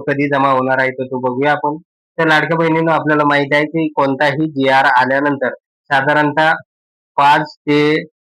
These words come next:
सात दिवसामध्ये या जीआर ची अंमलबजावणी होऊन आपल्या खात्यावर हे पैसे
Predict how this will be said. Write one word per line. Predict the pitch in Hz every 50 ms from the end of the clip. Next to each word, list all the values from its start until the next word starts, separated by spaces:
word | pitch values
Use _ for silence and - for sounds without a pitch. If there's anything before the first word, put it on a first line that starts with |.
| _ _ _ -
सात | - - - 151 147 156 160 - - _ 151
दिवसामध्ये | 147 147 143 135 - 156 147 143 147 139 131 120 - - _ _ _ _ _ _ _ _ _ _ _ _ _ _ _ _ _ _ _ _ _ _ _ _ - 147
या | 147 151
जीआर | 147 139 147 143 143 143
ची | 135 135 156
अंमलबजावणी | 143 139 139 143 143 139 147 143 139 147 147 147 147
होऊन | 143 139 135 139 151 156 170 160 - 131
आपल्या | 127 - 143 143
खात्यावर | 139 - 139 123 135 135 139 135
हे | 135 127
पैसे | - 135 127 123 - 156 190